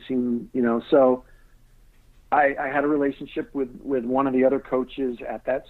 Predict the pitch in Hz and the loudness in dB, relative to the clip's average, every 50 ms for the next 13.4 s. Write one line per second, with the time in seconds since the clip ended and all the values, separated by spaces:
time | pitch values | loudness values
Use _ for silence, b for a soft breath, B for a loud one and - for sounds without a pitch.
0 | - - 123 120 117 117 117 120 120 120 - 113 110 104 110 120 131 123 - - | -14 -8 -4 -2 0 0 0 0 0 -2 -4 -6 -8 -8 -4 -6 -6 -6 -8 -4
1 | - 135 117 117 117 113 113 117 - - - - - - - _ - - 123 123 | -2 0 0 2 2 2 2 2 -2 -6 -12 -20 -20 -20 -20 _ -14 -14 -14 -14
2 | - - 139 131 135 131 127 127 120 - 131 127 123 123 120 - 131 127 123 117 | -6 -6 -6 -4 -2 -2 -2 -2 -2 0 0 0 0 0 -2 0 0 2 2 0
3 | - - 127 113 113 120 117 117 113 113 110 110 110 107 110 110 110 110 110 - | -2 -4 -4 -2 0 2 2 4 2 2 2 2 2 4 4 4 2 2 0 -2
4 | - _ - - - - - - - - _ - - - - - 120 123 120 117 | -8 _ -20 -20 -20 -20 -20 -20 -20 -20 _ -20 -20 -18 -4 0 2 4 4 4
5 | 117 117 113 113 113 - - - - 151 127 139 131 127 - 147 143 131 123 117 | 4 2 2 0 -2 -4 -10 -8 -8 -2 2 2 2 2 4 4 4 6 4 2
6 | - - 123 120 113 - - 143 143 143 143 135 127 117 117 - - 151 151 143 | 0 -2 -2 -2 -4 -2 0 2 2 2 0 -4 -6 -6 -8 -8 -4 -2 0 0
7 | 135 139 - 131 127 117 - - 165 170 170 180 180 - - - - 131 127 - | 0 -2 -6 -10 -10 -10 -8 -6 -4 -4 -2 -2 -4 -4 -6 -2 -2 -2 -2 -2
8 | - - 127 127 147 131 - - - - - - 127 117 - - 156 156 131 151 | -2 -2 -2 -2 -2 -4 -6 -10 -16 -16 -12 -10 -10 -10 -4 0 0 2 4 4
9 | 147 143 156 156 - - 147 135 127 147 156 160 160 151 147 135 131 123 113 113 | 4 4 2 0 -2 -4 -4 2 2 2 4 4 4 2 2 2 0 0 2 2
10 | 117 113 117 131 131 - - 151 139 143 139 120 101 95 101 101 101 101 104 110 | 0 0 0 -4 -8 -4 -2 0 0 0 0 -2 -6 -6 -8 -8 -8 -8 -8 -8
11 | 120 135 156 170 170 165 - - _ - _ - _ - _ - - _ - - | -6 -6 -4 -6 -6 -8 -10 -16 _ -20 _ -20 _ -20 _ -20 -20 _ -20 -20
12 | - - 127 107 - - 135 123 - - 139 120 - - 127 123 120 120 120 123 | -2 -2 -2 -2 2 0 0 0 2 -2 -2 -2 -2 0 2 4 4 4 2 0
13 | 120 120 120 117 110 110 110 113 | -2 -2 -4 -4 -4 -4 -6 -6